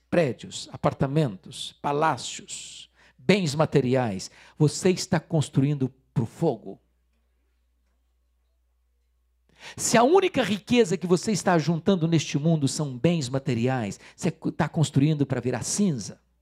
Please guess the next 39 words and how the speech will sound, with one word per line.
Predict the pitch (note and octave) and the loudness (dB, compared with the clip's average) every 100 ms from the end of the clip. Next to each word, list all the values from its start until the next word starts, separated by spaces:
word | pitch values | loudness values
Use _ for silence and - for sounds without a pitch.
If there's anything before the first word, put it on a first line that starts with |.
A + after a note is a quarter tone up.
| _ _ _ _ _ _ _ _ _ _ _ _ _ _ _ - - - | _ _ _ _ _ _ _ _ _ _ _ _ _ _ _ -20 -8 0
É | A3+ | 2
por | - A#3+ | 4 6
isso | D4 - | 6 4
que | C#4+ | 2
o | |
Senhor | - C4 G3+ | 2 2 4
Jesus | G#3+ G3 - | 4 2 0
Cristo | A#3 A#3+ | 0 0
diz | - | 0
que | G#3+ | 2
você | G3+ - A#3+ | 2 2 2
e | |
eu | A3 | 2
precisamos | A3 A3 - | 2 -2 0
ser | G#3 | 0
mais | F#3 F3+ | 0 -2
sábios. | - G#3+ F3 A#2 G#2 - - - _ _ _ _ - - | -2 -2 -2 -6 -18 -18 -20 -20 _ _ _ _ -4 4
É | A3 | 4
juntar | G3 G3+ G3+ - | 6 4 0 2
tesouros | G3+ D#3 G#3 C#3+ | 2 6 4 4
lá | D#3 A#3 | 4 2
em | A#3 | 2
cima, | - - A3+ E3+ A#2+ - - | -2 0 0 -2 -6 -12 -2
onde | G3+ | 0
nem | A3 | 2
a | F3 | 0
traça, | - G#3 E3 - - - | 2 2 2 0 -4 -2
onde | A#3 | 2
nem | A3 | 2
a | |
ferrugem, | G3+ F3 D3+ A3 D#3+ E3+ - | 4 4 6 6 4 -2 0
nem | A3 | 2
on-, | A#3+ A#3 G#3+ A#3+ | 4 4 6 6
os | G3+ | 6
ladrões | G3 F3+ A#3 | 4 6 4
podem | - - A#3 | 0 -2 0
tomar | A#3+ A#3 B3+ | 2 0 0
de | A3+ | 0
você. | G#3+ G3+ - C4+ A3 | 0 0 0 -2 -4